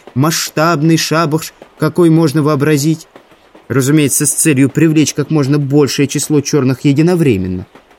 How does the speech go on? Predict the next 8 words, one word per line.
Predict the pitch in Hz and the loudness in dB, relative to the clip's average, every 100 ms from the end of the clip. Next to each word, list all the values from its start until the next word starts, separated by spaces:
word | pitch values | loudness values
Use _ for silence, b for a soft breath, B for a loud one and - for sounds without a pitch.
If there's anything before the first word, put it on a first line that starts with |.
| _ | _
Дальше | 113 185 320 - - 302 _ _ - | -4 -2 -2 -4 -8 -10 _ _ -8
по | 277 | -6
обстоятельствам. | 285 - 139 120 117 120 - 135 131 - _ _ _ - - - - - | -4 -2 0 0 -2 -8 -10 -12 -12 -18 _ _ _ -20 -20 -20 -14 -6
С | 123 | -4
дозором | 123 170 185 196 202 202 | -2 0 2 2 2 0
Питера | - 160 113 110 113 | 0 -4 -2 -2 -2
контактируем?" | - 143 156 160 - - 262 120 98 98 - _ _ _ _ _ _ - _ | -2 -2 -2 -4 -6 -6 -2 -2 -4 -8 -16 _ _ _ _ _ _ -20 _
"Формально. | - 123 110 104 107 120 180 | -4 -2 -2 -2 -2 -2 -4